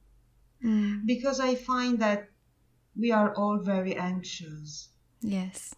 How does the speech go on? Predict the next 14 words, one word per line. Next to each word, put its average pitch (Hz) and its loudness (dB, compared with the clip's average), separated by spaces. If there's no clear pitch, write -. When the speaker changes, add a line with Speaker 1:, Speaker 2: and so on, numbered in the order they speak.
Speaker 2:
But 202 2
there's 208 2
nothing 254 4
we 269 -10
can 240 -2
do. 139 -6
There's 175 -6
nothing 220 -2
we 165 -6
can 151 -10
do. 139 -6
This 226 -4
is 220 -2
a 185 -2